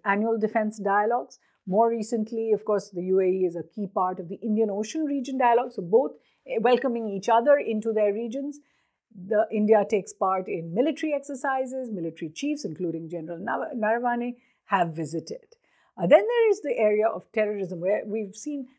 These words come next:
a real shift in the policy from the Gulf, from being seen as a safe haven for some of India's most wanted ter-, uh, terrorists and underworld figures, uh, most notably Dawood Ibrahim.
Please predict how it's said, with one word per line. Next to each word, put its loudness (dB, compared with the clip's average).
a -2
real 4
shift 0
in 2
the -8
policy -2
from -6
the -6
Gulf, 4
from -4
being -2
seen -4
as -4
a -4
safe -2
haven 0
for -8
some -4
of -6
India's 0
most -6
wanted -8
ter-, -4
uh, -6
terrorists 0
and -2
underworld 0
figures, 0
uh, -6
most -6
notably -2
Dawood 4
Ibrahim. 2